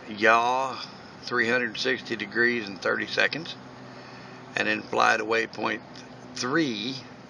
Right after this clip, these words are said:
and then yaw three hundred sixty degrees in thirty seconds. And then I will go ahead and,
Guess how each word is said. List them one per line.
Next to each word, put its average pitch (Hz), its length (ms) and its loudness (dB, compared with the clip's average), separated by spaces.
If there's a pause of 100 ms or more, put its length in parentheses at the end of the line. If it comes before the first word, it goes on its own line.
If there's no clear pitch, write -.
(1200)
and 104 180 4
then 110 400 0
yaw 101 500 4 (300)
three 113 240 2
hundred 104 260 0
sixty 107 360 -2
degrees 104 440 -2
in 95 60 -10
thirty 101 320 0
seconds. - 600 -2 (1120)
And 101 200 4
then 123 200 4
I 120 160 4
will 113 160 -4
go 110 180 2
ahead 110 300 2
and, 107 180 -8